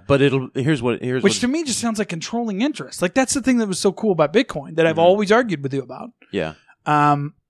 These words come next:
Speaker 2: but when you're having companies create, that's why I never got on board with any of those I C Os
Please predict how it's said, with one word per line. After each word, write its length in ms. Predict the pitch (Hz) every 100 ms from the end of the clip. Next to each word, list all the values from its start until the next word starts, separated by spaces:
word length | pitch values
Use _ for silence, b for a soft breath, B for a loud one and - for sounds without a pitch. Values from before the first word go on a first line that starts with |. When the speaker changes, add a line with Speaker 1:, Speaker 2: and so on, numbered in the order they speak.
| _ -
Speaker 2:
but 200 | 175 185
when 200 | 175 196
you're 100 | 233
having 300 | 240 214 143
companies 420 | 185 190 240 240
create, 180 | 247 214
that's 200 | 240 269
why 80 | 277
I 20 |
never 160 | 254 220
got 140 | 214
on 100 | 175
board 160 | 180 170
with 100 | 165
any 140 | 170
of 60 | 156
those 120 | 139
I 140 | 139
C 220 | 135 139
Os 340 | 165 170 190